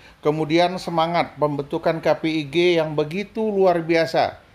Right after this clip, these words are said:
Bergerak pelan tapi pasti, ya. Mudah-mudahan apa yang kita inginkan, apa yang kita rencanakan bisa sesuai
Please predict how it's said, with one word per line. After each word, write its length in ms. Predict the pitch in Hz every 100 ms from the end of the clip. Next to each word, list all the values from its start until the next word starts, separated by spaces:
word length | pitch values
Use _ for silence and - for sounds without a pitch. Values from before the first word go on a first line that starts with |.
| - - -
Bergerak 640 | 165 156 175 202 185 -
pelan 400 | 175 185 196 196
tapi 240 | 180 180
pasti, 560 | 180 175 165 - 151 - _ -
ya. 240 | - 143 151 - _ _ _ 139
Mudah-mudahan 720 | 147 156 160 170 170 175 185
apa 320 | 147 147 170
yang 80 | 165
kita 240 | 160 156
inginkan, 480 | 160 160 156 165 180
apa 320 | 147 143 151
yang 80 | 147
kita 240 | 147 147
rencanakan 560 | 147 147 151 147 165 165
bisa 320 | 151 139 147
sesuai 560 | - 135 180 175 131